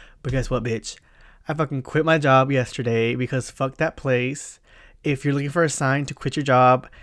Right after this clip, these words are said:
this is your sign right now. I was, like, so unhappy for the past year. Working, I was working for this company for three years. I was a bartender.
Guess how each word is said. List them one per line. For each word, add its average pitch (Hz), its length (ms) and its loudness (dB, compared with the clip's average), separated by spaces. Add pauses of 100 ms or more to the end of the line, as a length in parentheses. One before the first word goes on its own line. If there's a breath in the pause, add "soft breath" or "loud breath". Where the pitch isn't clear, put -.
(160 soft breath)
this 131 140 0
is 139 140 -2
your 160 100 2
sign 143 400 2
right 127 300 0
now. 127 480 0 (340 soft breath)
I 143 100 2
was, 151 200 0
like, 147 160 -2
so 185 340 4
unhappy 175 400 2
for 156 140 -4
the 139 80 -6
past 147 380 0
year. 143 460 2 (680)
Working, 151 220 6
I 147 80 8
was 160 140 6
working 151 240 2
for 151 100 -4
this 135 80 -6
company 135 240 -2
for 123 140 -4
three 123 160 -4
years. 117 240 -2
I 135 60 -4
was 139 120 0
a - 20 -2
bartender. 120 460 -2